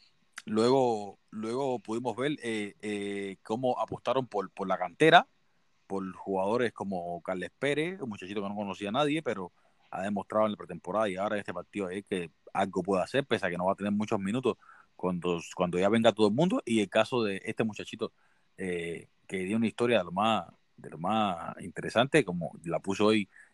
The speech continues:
en, la puso hoy para que la, para que la vieran, la conocieran. Y es un muchacho que desde joven pasó por el Sevilla, luego pasó a Güey, que Barcelona se lo llevó, pero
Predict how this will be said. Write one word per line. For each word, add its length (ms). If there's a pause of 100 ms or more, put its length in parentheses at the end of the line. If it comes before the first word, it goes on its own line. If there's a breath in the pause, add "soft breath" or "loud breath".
en, 460 (400)
la 160
puso 160
hoy 60
para 180
que 60
la, 100
para 260
que 60
la 80
vieran, 280
la 80
conocieran. 520 (960 soft breath)
Y 300
es 60
un 100
muchacho 960
que 320 (100)
desde 300
joven 360 (360 soft breath)
pasó 240
por 120
el 60
Sevilla, 560
luego 680
pasó 340
a 60
Güey, 260
que 80
Barcelona 420
se 100
lo 100
llevó, 280
pero 400